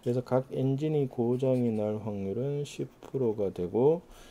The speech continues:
자, 독립적으로 운행을 합니다. 중요한 것이, 자, 운행은 끝났습니다. 운행을 다 했을 때 보조 엔진이 작동되었을 확률을 물었습니다.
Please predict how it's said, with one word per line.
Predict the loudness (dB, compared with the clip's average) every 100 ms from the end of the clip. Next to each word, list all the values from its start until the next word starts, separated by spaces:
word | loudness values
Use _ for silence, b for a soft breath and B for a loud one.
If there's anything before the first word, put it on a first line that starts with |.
| B -10
자, | -6
독립적으로 | -2 2 2 2 2 2 4 2
운행을 | 2 0 -2 -2 -2 -2
합니다. | -4 -4 0 0 0 -2
중요한 | -2 0 0 0
것이, | -2 -2
자, | 0
운행은 | 0 2 4 4 4 0
끝났습니다. | -2 -4 -4 -4 -2 0
운행을 | 0 2 2 2 0
다 | 0
했을 | -2 -4 -4 -4 -4 2
때 | 4 6 4 -2 B B B -20 -4
보조 | 0 4 4 4 6
엔진이 | 6 4 0 0 0 -2
작동되었을 | -2 -6 -6 -4 -2 -2 0 0 0 -2 0 0
확률을 | -2 -6 -4 -2 -2 -4
물었습니다. | -2 -4 -6 -10 -6 -2 -2 -4